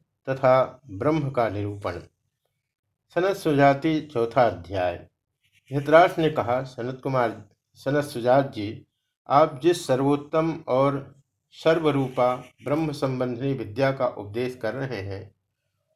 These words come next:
उसमें विषय भोगों की चर्चा बिल्कुल नहीं है। कुमार,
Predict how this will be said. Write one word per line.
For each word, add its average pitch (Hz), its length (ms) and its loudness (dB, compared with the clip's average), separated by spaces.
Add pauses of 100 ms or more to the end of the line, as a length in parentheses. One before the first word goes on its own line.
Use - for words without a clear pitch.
उसमें 165 380 0
विषय 139 360 0
भोगों 147 380 2
की 147 180 -4
चर्चा 131 400 -2
बिल्कुल 110 360 -6
नहीं 98 280 -6
है। 90 240 -14 (480)
कुमार, 123 480 0